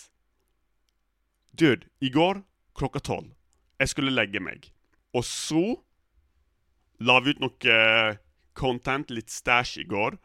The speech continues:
som jeg også skal snakke om i denne episoden. Så jeg skulle bare inn på YouTube og sjekke om det var blitt lagt ut.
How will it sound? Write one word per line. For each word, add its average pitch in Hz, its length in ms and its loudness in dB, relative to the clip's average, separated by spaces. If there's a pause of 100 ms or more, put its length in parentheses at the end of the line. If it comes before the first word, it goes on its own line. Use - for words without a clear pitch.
(420)
som 104 200 -8
jeg 98 120 -4
også 113 260 -4
skal 95 100 -12
snakke 92 200 -12
om 92 80 -12
i 92 40 -10
denne 87 120 -12
episoden. 104 460 -14 (300)
Så - 200 -6
jeg 120 120 -2
skulle 180 240 -4
bare 180 200 0
inn 156 140 -4
på 147 140 -6
YouTube 123 640 -4 (1200)
og 117 100 -4
sjekke - 360 -6
om 135 160 -4
det 120 100 -4
var 113 180 -2
blitt 113 200 -12
lagt 110 260 -8
ut. - 300 -10